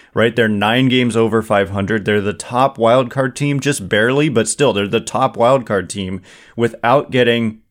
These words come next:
strong performances from any of those guys. And so it kind of just,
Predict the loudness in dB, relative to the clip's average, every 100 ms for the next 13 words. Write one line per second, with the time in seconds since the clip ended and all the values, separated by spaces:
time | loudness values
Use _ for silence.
0 | _ _ _ _ _ _ _ -12 0 2
1 | 2 -2 -2 0 0 -2 -4 -4 -6 -6
2 | -2 0 4 2 4 0 2 0 0 -6
3 | -16 -20 -20 -20 -4 -2 2 2 4 2
4 | 0 0 0 0 -2 -4